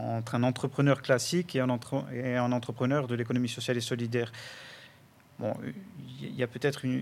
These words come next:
une, une différence peut-être de sensibilité de la personne qui est, qui est, qui a plutôt des valeurs sociales, sociétales et qui veut, qui veut apporter sa pierre à l'édifice pour une meilleure société, et cetera. Mais pour autant, si demain il décide de créer son entreprise, c'est pour générer un chiffre d'affaires, c'est pour générer suffisamment de chiffre d'affaires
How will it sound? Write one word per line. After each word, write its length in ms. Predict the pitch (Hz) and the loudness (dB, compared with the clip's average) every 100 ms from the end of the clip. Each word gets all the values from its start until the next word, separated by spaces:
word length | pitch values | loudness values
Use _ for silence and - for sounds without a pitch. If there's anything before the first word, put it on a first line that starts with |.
| - | -2
une, 160 | 131 117 | -4 -2
une 140 | 127 120 | 0 0
différence 600 | 123 127 123 135 131 - | -2 2 4 6 4 0
peut-être 280 | 123 135 123 | -4 -2 -2
de 80 | |
sensibilité 800 | 117 - 127 120 120 113 139 139 | -2 -2 -2 -2 -2 -2 -2 0
de 80 | 123 | 0
la 100 | 117 | 0
personne 480 | 123 120 - 151 147 | 0 0 2 2 2
qui 240 | - 123 | 0 4
est, 340 | 123 123 120 113 | 4 4 2 -2
qui 180 | - | -4
est, 40 | 113 | -6
qui 140 | 117 | -4
a 20 | |
plutôt 300 | 113 127 135 | -4 -2 0
des 80 | 127 | 4
valeurs 280 | 120 123 123 | 6 8 6
sociales, 460 | - 120 - 131 123 | 2 -2 6 6 6
sociétales 720 | 131 117 127 117 135 143 143 | 2 0 0 8 10 10 10
et 60 | |
qui 160 | 120 120 | 4 0
veut, 240 | 117 120 107 - - - | 0 0 -2 -8 -14 -6
qui 100 | 120 | 6
veut 140 | 127 | 8
apporter 340 | 123 131 - | 8 6 2
sa 100 | 131 | 0
pierre 200 | 120 131 | 2 2
à 40 | 120 | 2
l'édifice 440 | 117 117 117 147 | 2 -2 -2 -2
pour 100 | 131 | 0
une 100 | 123 | 2
meilleure 300 | 123 123 123 | 4 4 2
société, 440 | - 113 123 117 123 | 0 -2 -2 0 0
et 40 | |
cetera. 480 | 120 120 123 160 185 - - - 123 | 0 0 6 6 6 0 -14 -4 0
Mais 100 | 120 | 0
pour 240 | 123 117 | 2 2
autant, 340 | 123 147 175 180 | 4 6 6 6
si 180 | - | 2
demain 240 | 123 131 139 | 2 2 2
il 80 | 120 | 2
décide 400 | 131 - 151 123 | 0 0 -2 -2
de 100 | 117 | -4
créer 420 | - 135 131 120 | 0 2 4 2
son 200 | - 113 | 0 0
entreprise, 560 | 113 120 113 151 185 | 0 -2 -2 0 0
c'est 160 | - 127 | 0 -4
pour 180 | 120 117 | -2 -2
générer 320 | 123 123 117 | 2 2 2
un 80 | 117 | 0
chiffre 260 | 123 117 | 0 0
d'affaires, 360 | 117 113 156 165 | 0 2 4 2
c'est 120 | - | 2
pour 200 | 120 123 | -2 0
générer 320 | 117 127 131 | 2 2 2
suffisamment 560 | 123 139 139 135 139 139 | -2 -4 2 4 6 6
de 80 | 123 | 4
chiffre 260 | 123 117 | 0 4
d'affaires 340 | 127 120 131 | 4 4 2